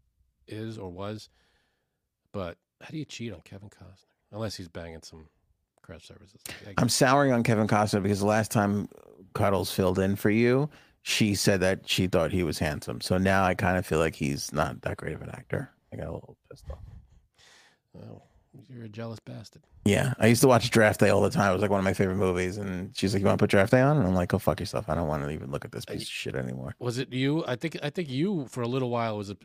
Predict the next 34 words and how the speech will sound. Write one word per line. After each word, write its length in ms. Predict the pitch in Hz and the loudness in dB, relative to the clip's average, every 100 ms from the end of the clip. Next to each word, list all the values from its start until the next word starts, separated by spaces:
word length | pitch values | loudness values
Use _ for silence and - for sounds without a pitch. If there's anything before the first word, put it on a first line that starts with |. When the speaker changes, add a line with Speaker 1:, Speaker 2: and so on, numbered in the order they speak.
| - | -18
Speaker 1:
you 240 | 117 117 | -12 -10
were 120 | 120 | -8
obsessed 340 | 110 - 101 - | -8 -8 -10 -10
with 120 | 90 | -12
Tin 160 | 120 120 | -10 -8
Cup. 240 | 117 143 _ _ _ _ _ _ _ _ _ _ _ _ _ _ _ _ _ _ _ _ - - | -8 -10 _ _ _ _ _ _ _ _ _ _ _ _ _ _ _ _ _ _ _ _ -6 2
Speaker 2:
Yeah, 240 | 107 123 | 6 8
Speaker 1:
Yeah. 40 | 117 | 8
Speaker 2:
probably 600 | 123 113 120 104 117 101 | 8 8 8 6 6 6
back 240 | 98 98 | 6 4
in 80 | 101 | 4
the 80 | 98 | 2
day. 360 | 95 107 165 - _ _ _ | 4 6 4 0 _ _ _
Speaker 1:
Yeah, 220 | 107 120 98 | -10 -8 -8
when 80 | 82 | -10
Tin 180 | 107 | -14
Cup 260 | 113 117 127 | -12 -12 -10
was 140 | 104 | -12
big. 300 | 85 95 92 82 - - 127 | -10 -12 -12 -14 -18 -14 -2
Speaker 2:
Tin 200 | 107 95 | 0 2
Speaker 1:
That 40 | |
Speaker 2:
Cup, 140 | 90 82 | 2 2
Speaker 1:
was 100 | - | 2
your 120 | 92 | 0
Speaker 2:
yeah. 80 | 98 | 0
Speaker 1:
movie. 240 | 120 98 | -2 -6
I 40 | 82 | -10
feel 180 | 113 | -10
like 180 | 104 95 | -10 -12
that's 240 | 107 92 - | -16 -16 -14
all 100 | 107 | -12
you 80 | 104 | -12
talked 280 | - 104 - | -12 -14 -14
about. 240 | 82 80 | -20 -20